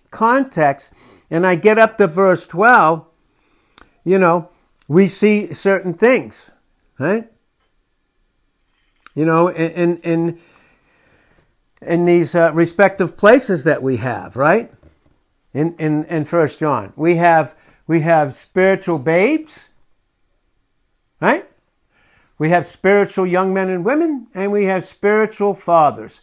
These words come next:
And guess what they all are in Christ,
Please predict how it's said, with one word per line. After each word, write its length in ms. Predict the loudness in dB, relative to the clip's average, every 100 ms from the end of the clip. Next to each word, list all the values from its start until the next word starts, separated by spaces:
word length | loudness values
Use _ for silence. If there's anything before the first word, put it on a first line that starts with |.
| _
And 180 | -12 -6
guess 300 | 0 0 0
what 160 | -6 -4
they 180 | -4 -2
all 380 | 2 4 4
are 480 | 4 4 4 0 -6 _ _ _ _
in 240 | -4 -4 -4
Christ, 680 | -2 0 0 -2 -10 -20